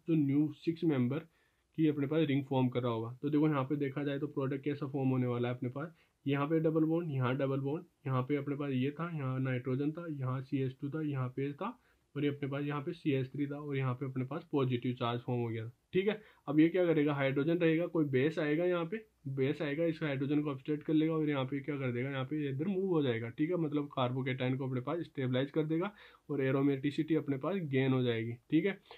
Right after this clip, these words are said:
एरोमेटिसिटी गेन हो जाएगी। यहाँ पे नाइट्रोजन है, यहाँ पे सीएच थ्री है, ये वाला कुछ फाइनल प्रोडक्ट बन जाएगा, ठीक है।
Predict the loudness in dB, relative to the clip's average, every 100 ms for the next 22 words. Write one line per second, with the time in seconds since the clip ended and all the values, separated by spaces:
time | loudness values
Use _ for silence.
0 | _ -2 2 2 2 -2 0 0 2 2
1 | 2 2 2 0 -2 0 0 0 0 0
2 | 0 0 0 -2 -4 -6 0 0 0 0
3 | 0 0 0 0 0 -2 -2 -6 -6 0
4 | 2 2 0 0 0 0 -2 -4 -4 -8
5 | 0 2 2 0